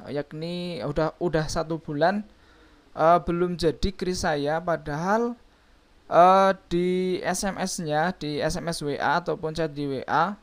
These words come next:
eh, sudah ada notifikasi untuk pembuatan krisnya sedang dalam proses. Eh, ini saya daftar awal-awal, cuma mungkin karena belum, eh,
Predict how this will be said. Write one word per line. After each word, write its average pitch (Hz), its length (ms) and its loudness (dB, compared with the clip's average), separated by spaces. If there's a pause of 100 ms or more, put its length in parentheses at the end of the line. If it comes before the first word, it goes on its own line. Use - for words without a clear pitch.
(140)
eh, 156 240 -2
sudah 160 320 -2
ada 160 160 -2
notifikasi 147 880 -8
untuk 156 400 -10
pembuatan 143 480 -4
krisnya 147 480 -2
sedang 160 320 -4
dalam 147 320 -2
proses. - 720 -8 (460)
Eh, 156 320 2
ini 208 80 0
saya 214 240 -2
daftar 175 320 2
awal-awal, 160 800 4
cuma 170 160 -8
mungkin 190 400 -6
karena 175 320 -2
belum, 151 480 -2 (640)
eh, 156 320 6